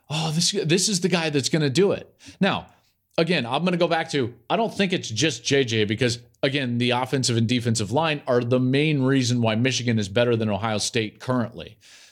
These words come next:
But J J did something yes-, uh, I keep saying yes, Saturday that was invaluable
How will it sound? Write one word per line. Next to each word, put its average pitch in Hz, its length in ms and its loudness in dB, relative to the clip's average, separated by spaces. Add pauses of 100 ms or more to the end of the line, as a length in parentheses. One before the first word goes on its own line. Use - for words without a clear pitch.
(140)
But 135 160 2
J 170 300 0
J 175 220 2
did 143 280 0
something 127 400 0
yes-, 147 400 0
uh, 123 180 -2 (320)
I 101 100 -6
keep 117 200 -6
saying 85 240 -4
yes, - 160 -14 (240)
Saturday 120 720 -2 (220)
that 151 220 0
was 127 840 2 (1080)
invaluable 143 880 0